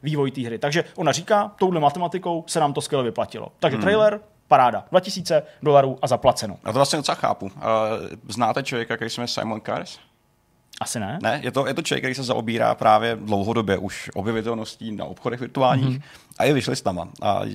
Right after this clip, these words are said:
Speaker 2: v mnoha výzkumech a mnoha různých jako anketách vlastně zkoumal, jak lidi ten wishlist používají.
Speaker 1: Mhm.
Speaker 2: A je tady fakt početná skupina lidí, která to používá jako košík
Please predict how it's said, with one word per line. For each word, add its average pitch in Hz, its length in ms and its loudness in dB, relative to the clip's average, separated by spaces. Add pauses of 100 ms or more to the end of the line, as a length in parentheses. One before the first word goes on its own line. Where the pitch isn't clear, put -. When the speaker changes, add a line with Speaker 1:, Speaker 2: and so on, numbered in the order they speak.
(440)
Speaker 2:
v - 40 -16
mnoha 110 300 2
výzkumech 107 600 -2
a 101 40 -2
mnoha 101 200 -4
různých 98 280 -6
jako 101 200 -8
anketách 104 560 -4 (300)
vlastně 120 160 -4
zkoumal, 120 360 4
jak 120 160 2
lidi 120 160 0
ten 127 140 0
wishlist 135 260 -4
používají. 113 520 -2 (120)
Speaker 1:
Mhm. 147 140 0
Speaker 2:
A - 20 4
je - 60 2
tady 123 160 2
fakt - 180 -4
početná 120 400 -4
skupina 123 320 -8
lidí, 110 220 -8
která 113 160 0
to 113 60 -2
používá 113 260 -4
jako 135 140 -2
košík 120 540 -10